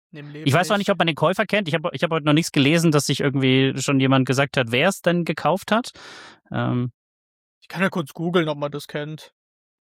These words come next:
Speaker 2: Ja, guck mal, weil das war ja auch immer so die Frage, ne, möchte sich derjenige dann auch tatsächlich öffentlich bekennen, ne? Oder ist es, ja, vielleicht dann doch eher ein, ein, ein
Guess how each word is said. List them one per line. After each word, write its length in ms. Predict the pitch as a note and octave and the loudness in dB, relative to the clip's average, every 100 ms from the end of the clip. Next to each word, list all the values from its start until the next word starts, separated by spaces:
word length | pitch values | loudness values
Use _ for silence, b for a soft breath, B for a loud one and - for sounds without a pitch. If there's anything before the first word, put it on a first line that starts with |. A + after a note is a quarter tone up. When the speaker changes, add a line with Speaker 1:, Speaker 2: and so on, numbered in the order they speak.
| _ _ | _ _
Speaker 2:
Ja, 200 | A#2+ A2 A2+ | -2 -2 -4
guck 140 | - A#2+ | -8 -2
mal, 120 | G#2+ | 0
weil 140 | A2 G#2+ B B | 0 -2 B B
das 120 | - B2+ | -2 2
war 80 | E3 | 4
ja 120 | C#3 | 2
auch 80 | D3+ | 2
immer 140 | C#3+ | 2
so 100 | B2+ | 2
die 100 | B2 | -2
Frage, 400 | - B2 C#3+ C3+ | -2 -2 0 -2
ne, 80 | A#2+ | -2
möchte 320 | A#2 C3+ - | 0 0 0
sich 140 | C3+ | -4
derjenige 400 | - B2 B2 B2 | 0 2 2 2
dann 160 | A#2 A#2 | 2 2
auch 100 | A2+ | 0
tatsächlich 500 | - A2+ B2 A2+ G#2 | -2 0 -2 -2 0
öffentlich 380 | C#3 D#3 C#3 - | 0 2 0 0
bekennen, 640 | - - C#3 C3+ C3+ C3 | -2 0 0 2 2 0
ne? 220 | C3+ C#3+ A#2+ | 2 2 2
Oder 200 | G#2+ G#2+ | 0 -2
ist 120 | A2 | -2
es, 320 | G#2+ - - _ _ _ _ | -4 -6 -12 _ _ _ _
ja, 160 | A2+ A#2+ | -2 -2
vielleicht 360 | A2 G#2+ A2 | 0 -2 0
dann 180 | A2+ G#2+ | 0 2
doch 220 | - B2 - | 0 0 -2
eher 280 | B2 A#2 A2+ | 0 2 2
ein, 140 | A2 | 2
ein, 360 | A#2 A2 A2 A2 | 2 0 0 -4
ein 100 | A#2+ | -4